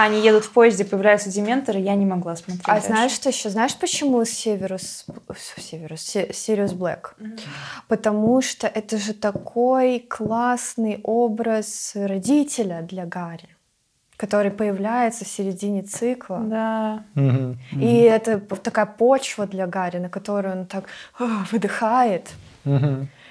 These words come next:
Speaker 3: И зритель, наверное, тоже как-то так, блин.
Speaker 2: Да, и в пятой части было
Speaker 3: Да,
Speaker 2: больно.
Speaker 3: да,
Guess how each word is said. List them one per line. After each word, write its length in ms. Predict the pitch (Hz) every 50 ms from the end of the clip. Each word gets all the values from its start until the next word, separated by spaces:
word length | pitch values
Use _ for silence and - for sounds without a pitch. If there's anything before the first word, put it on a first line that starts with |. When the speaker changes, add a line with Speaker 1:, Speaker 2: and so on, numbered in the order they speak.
| 202 _
Speaker 3:
И 720 | - 196 202 202 202 196 190 190 190 185 180 175 175 175 180 175 180
зритель, 420 | 185 196 208 208 226 220 - 240 220
наверное, 400 | 202 196 180 190 196 190 196 190
тоже 280 | - 208 208 202 202 202
как-то 240 | 208 180 - - _
так, 220 | - 185 180 - - - - _ _ _ _
блин. 600 | - 196 190 175 175 175 175 175 175 175 175 175 175 - -
Speaker 2:
Да, 320 | 214 202 208 202 202 196 190
и 40 |
в 80 | 196 196
пятой 260 | - 220 220 220 226
части 340 | 214 - 214 208 208 - 214
было 240 | 196 196 214 196 190
Speaker 3:
Да, 60 | 190
Speaker 2:
больно. 420 | 190 190 185 180 180 180 180 180 180
Speaker 3:
да, 540 | 214 196 196 196 185 185 180 175 170 175 190